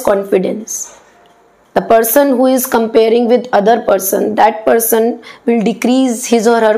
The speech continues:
confidence। Confidence decrease होता है। क्यों decrease होता है?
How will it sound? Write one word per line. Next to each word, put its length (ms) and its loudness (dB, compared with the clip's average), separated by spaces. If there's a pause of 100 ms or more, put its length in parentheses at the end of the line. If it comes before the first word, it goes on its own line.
confidence। 680 -4 (120)
Confidence 600 2
decrease 440 0
होता 260 0
है। 240 -4
क्यों 180 0
decrease 380 0
होता 240 0
है? 160 -6